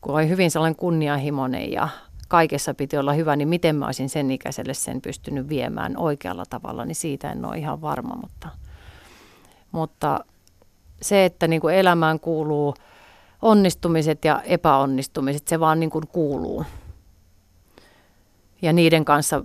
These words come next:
pitää oppia elämää, eikä niitä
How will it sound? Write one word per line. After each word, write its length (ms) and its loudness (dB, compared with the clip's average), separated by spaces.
pitää 360 2
oppia 480 0
elämää, 500 0
eikä 420 0
niitä 360 -2